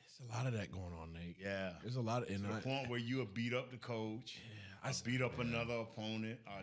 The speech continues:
Speaker 2: do something even worse.
Speaker 1: Even worse. We've seen that. We've
Speaker 2: Yeah.
Speaker 1: seen that here recently. I, you know what bothers me?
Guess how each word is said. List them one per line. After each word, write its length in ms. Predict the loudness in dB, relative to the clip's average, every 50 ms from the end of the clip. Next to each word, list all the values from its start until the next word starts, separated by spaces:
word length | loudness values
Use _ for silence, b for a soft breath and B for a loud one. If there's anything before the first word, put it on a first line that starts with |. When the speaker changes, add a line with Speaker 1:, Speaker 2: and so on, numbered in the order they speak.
| -6 -6
Speaker 2:
do 120 | -6 -6
something 340 | -4 -2 -2 -2 0 0 0
even 260 | -2 -2 -2 -4 -4 -2
worse. 140 | -2 0 0
Speaker 1:
Even 140 | 2 2 4
worse. 240 | 4 4 4 2
We've 140 | 2 2 2
seen 200 | 2 2 2 2
that. 180 | 2 0 -2 -4 -10 -18 -16 -10 -8
We've 100 | -6 -6
Speaker 2:
Yeah. 60 | -4
Speaker 1:
seen 120 | -4 -2
that 100 | 0 2
here 140 | 2 2 2
recently. 300 | 2 2 0 -2 -4 -6 -8 B B B B B B B
I, 80 | -4 -4 -4 -10 -20 -20 -20 -20 -20 -20 _ -4
you 100 | 0 2
know 80 | 4 6
what 100 | 6 6
bothers 280 | 8 8 8 8 6 6
me? 180 | 6 4 4